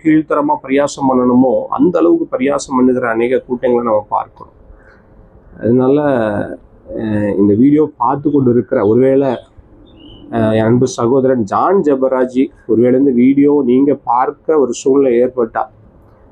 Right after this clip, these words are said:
அஹ், அன்று உங்களுக்கு ஒரு வார்த்தையை கொடுக்கிறாரு. நீங்க ஒருவேளை இதுவரைக்கும் எப்படிப்பட்ட ஊழியங்கள் செய்தீர்கள் என்பது எனக்கு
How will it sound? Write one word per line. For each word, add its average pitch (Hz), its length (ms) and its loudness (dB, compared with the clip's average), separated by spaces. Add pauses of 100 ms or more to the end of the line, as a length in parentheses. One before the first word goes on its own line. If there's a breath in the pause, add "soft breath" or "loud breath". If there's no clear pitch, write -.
(100)
அஹ், 107 300 -2
அன்று 180 340 0
உங்களுக்கு 143 260 2
ஒரு 117 100 0
வார்த்தையை 131 460 0
கொடுக்கிறாரு. 113 540 -2 (720)
நீங்க 254 320 2
ஒருவேளை 175 520 4
இதுவரைக்கும் 151 440 2
எப்படிப்பட்ட 151 400 0
ஊழியங்கள் 151 480 0
செய்தீர்கள் 139 580 2
என்பது 131 440 2
எனக்கு 117 520 0